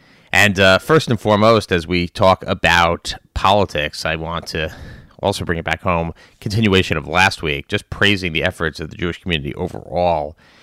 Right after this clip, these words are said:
in the response, at this point, not just to Harvey, but also to Hurricane Irma that hit Florida, that battered Florida. Although, um, fortunately for many in our community, did not batter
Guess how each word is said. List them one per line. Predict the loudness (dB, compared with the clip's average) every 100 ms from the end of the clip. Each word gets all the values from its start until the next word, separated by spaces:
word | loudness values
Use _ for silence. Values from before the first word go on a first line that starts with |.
| _ _ _ _
in | 2 2 2
the | -4
response, | -6 -4 0 0 -2 -6 -8 -12 _ _ _ -8
at | -2
this | -2
point, | 0 0
not | 2 0
just | -2 -2
to |
Harvey, | 2 2 2 -2
but | -4
also | -2 -2 -2 -2 -2 -4
to | -6
Hurricane | 0 0 0 -4 -6 -8 _ _ _ _ _ _
Irma | 4 6 4 0
that | -2 -6 -6
hit | -8 -6
Florida, | -2 0 0
that | -4 -2
battered | 0 0 -2
Florida. | -6 -6 -4 -4 -6 -8 -6
Although, | 2 6 6 4 0 -8 -20 -20 _ -16
um, | -10 -10 -12 -18 _ _ _ _ _
fortunately | 2 4 4 2 0
for | 0
many | 0 2
in | 2
our |
community, | 0 -2 -4 -4
did | -6 -2
not | 0 0 -2 -6
batter | -2 -2 -2 -4 -6